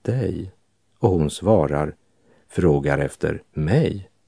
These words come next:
Jag känner inte kung Salomo.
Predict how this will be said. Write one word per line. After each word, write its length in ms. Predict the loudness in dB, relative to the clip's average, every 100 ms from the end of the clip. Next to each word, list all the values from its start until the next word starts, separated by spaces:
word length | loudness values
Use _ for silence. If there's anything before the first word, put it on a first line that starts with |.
| _ _ _ _
Jag 180 | 4 6
känner 380 | 8 8 6 4
inte 320 | 2 0 -4
kung 300 | 2 0 0
Salomo. 680 | -2 0 0 0 0 -2